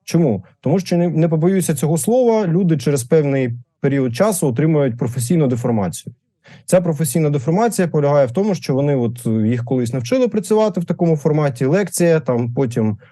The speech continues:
виходиш до дошки, потім якийсь там тест даєш, і все, вони в цій парадигмі живуть. Тому масштабувати, е, інтерактивну систему навчання в рамках всієї країни,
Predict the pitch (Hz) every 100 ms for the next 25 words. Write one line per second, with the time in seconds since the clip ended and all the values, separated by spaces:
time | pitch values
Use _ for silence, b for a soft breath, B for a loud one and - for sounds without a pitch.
0 | b - 110 143 120 110 123 185 208 -
1 | 117 139 117 113 117 113 110 107 208 180
2 | 165 151 120 B B - 131 - 113 98
3 | 180 180 165 143 131 135 143 127 120 104
4 | 90 - B B B - 139 185 196 190
5 | 147 131 143 - 147 165 180 180 156 143
6 | 120 b b b _ - 127 127 127 123
7 | 117 117 - _ - 143 156 147 - 190
8 | 143 120 123 120 135 120 120 120 131 117
9 | 107 98 - 104 101 107 123 131 117 113
10 | - 185 247 202 185 190 175 160